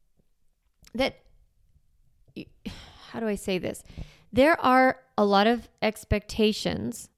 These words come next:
in modern motherhood, and those expectations are built around other people's goals.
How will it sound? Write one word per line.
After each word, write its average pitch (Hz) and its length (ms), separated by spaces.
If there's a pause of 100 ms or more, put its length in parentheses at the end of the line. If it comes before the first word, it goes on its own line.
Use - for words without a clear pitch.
(680)
in 233 280
modern 202 380
motherhood, 175 640 (760)
and 220 240
those 233 420
expectations 220 1300 (400)
are 226 220
built 208 640
around 196 500 (120)
other 220 680
people's 190 580
goals. 170 840